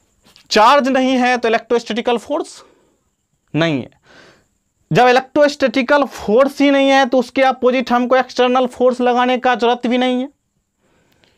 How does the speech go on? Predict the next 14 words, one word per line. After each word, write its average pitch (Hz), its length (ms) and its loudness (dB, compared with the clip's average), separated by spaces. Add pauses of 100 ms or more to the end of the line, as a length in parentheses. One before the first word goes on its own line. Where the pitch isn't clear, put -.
(920)
मतलब 262 640 0
कहने 240 380 0
का 214 160 0
हुआ 156 600 -4 (420)
कि 185 100 -2
first 262 600 -2
charge 220 580 0
को 214 120 0
लाने 165 460 0
में 139 380 -8 (560)
हमें 196 420 -2 (180)
कोई 240 380 0
work 196 420 -2
done 180 240 -2